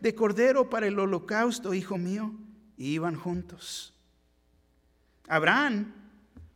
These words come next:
no tuvo que ofrecer su hijo, porque Dios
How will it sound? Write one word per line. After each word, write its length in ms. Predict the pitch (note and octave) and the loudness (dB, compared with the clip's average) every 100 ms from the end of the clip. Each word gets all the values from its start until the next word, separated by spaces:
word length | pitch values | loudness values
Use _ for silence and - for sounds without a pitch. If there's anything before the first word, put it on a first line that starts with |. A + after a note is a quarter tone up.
| _ _ | _ _
no 180 | D#3+ A3 | -4 -2
tuvo 380 | G3 C#4 F#4+ F4 | 4 6 6 4
que 100 | G#3+ | 2
ofrecer 480 | G3 F#3+ D#3 F3+ D#3+ | 0 0 -4 -4 -4
su 220 | - D#3 | -4 -4
hijo, 360 | C3+ B2 A#2+ - - - _ _ _ _ _ _ _ _ _ _ _ - | -4 -8 -14 -16 -20 -20 _ _ _ _ _ _ _ _ _ _ _ -8
porque 280 | D#3 D#3+ | -6 -4
Dios 600 | C#3+ D#3+ A#3 G#3+ D#3+ - | -6 -4 -4 -4 -6 -12